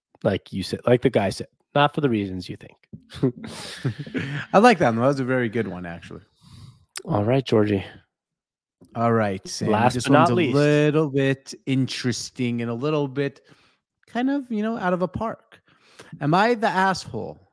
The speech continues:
Speaker 2: for ordering fried pork intestine at a Chinese restaurant my girlfriend took me to? Hmm. Me, twenty-four-year-old male, and my girlfriend, twenty-three-year-old female of two years, went out to an Asian restaurant yesterday.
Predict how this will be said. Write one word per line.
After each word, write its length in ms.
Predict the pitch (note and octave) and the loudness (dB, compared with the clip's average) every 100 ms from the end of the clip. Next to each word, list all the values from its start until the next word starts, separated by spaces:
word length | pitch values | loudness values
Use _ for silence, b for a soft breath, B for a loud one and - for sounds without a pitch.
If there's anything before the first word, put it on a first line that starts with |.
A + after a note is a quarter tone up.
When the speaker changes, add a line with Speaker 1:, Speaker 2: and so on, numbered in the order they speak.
| _ | _
Speaker 2:
for 160 | C#3 C#3+ | -4 0
ordering 480 | E3 D#3 B2+ A#2 | 2 2 2 0
fried 480 | G#2+ - C#3 D#3+ F3+ | -2 -2 0 0 -2
pork 320 | - D#3 C#3 | -4 -4 -4
intestine 720 | C3 A#2+ C#3 C3 - G2 F#2 G2 | -6 -6 -6 -6 -8 -8 -8 -10
at 160 | A#2+ | -6
a 40 | A#2 | -6
Chinese 480 | - C#3 D3 D3 | -4 -2 -2 -2
restaurant 480 | C#3+ C3 - G#2 E2+ - b b _ | -2 -2 -4 -6 -8 -12 b b _
my 120 | A2 | -8
girlfriend 540 | G#2+ A#2 G#2+ G#2 G2+ G#2 | -6 -2 -4 -4 -6 -6
took 200 | B2 - | -10 -10
me 120 | G2 | -14
to? 220 | G2+ - - _ _ _ _ _ _ _ _ | -14 -20 -20 _ _ _ _ _ _ _ _
Hmm. 100 | D#3 - _ _ _ _ b b b b - | -14 -14 _ _ _ _ b b b b -6
Me, 420 | C#3 E3 A2+ - | 0 2 0 -8
twenty-four-year-old 920 | - C#3 C3 C#3+ - C3 C3 B2+ A#2+ A#2+ | -14 -8 -6 -6 -4 -2 -2 0 0 -2
male, 380 | A#2+ A#2+ C3 - | -4 -4 -4 -8
and 120 | A#2+ | -8
my 140 | G#2 G2+ | -8 -8
girlfriend, 560 | A2+ A2 A2+ C3+ C3 | -8 -10 -8 -10 -12
twenty-three-year-old 720 | - G#2+ G2 - G#2 G2 F#2+ - | -12 -12 -12 -12 -12 -10 -12 -14
female 420 | - F3+ B2+ A2 - | -8 -6 -4 -6 -10
of 200 | G#2+ - | -14 -14
two 160 | - | -12
years, 380 | A#2+ G2+ F#2+ F#2 b b b b _ | -10 -8 -10 -12 b b b b _
went 180 | C#3+ D#3 | -4 0
out 200 | C#3+ C#3+ | -2 -4
to 100 | C3+ | -6
an 100 | A#2+ - | -8 -6
Asian 340 | D#3 E3 C3 G#2+ | 0 0 0 -2
restaurant 420 | F#2+ - G#2 G#2+ | -6 -6 -8 -6
yesterday. 540 | B2 B2 - - - | -6 -6 -12 -16 -20